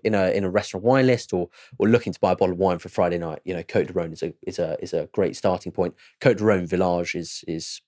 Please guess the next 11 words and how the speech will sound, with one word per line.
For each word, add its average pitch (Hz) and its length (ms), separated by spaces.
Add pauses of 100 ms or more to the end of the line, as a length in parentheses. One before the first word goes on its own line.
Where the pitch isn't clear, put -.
perhaps - 460
even 90 260
better, 85 300
but 87 200
we'll, 87 200
we'll 90 160
discuss - 340
that 87 160
another 82 280
time. - 360 (500)
Um, 123 320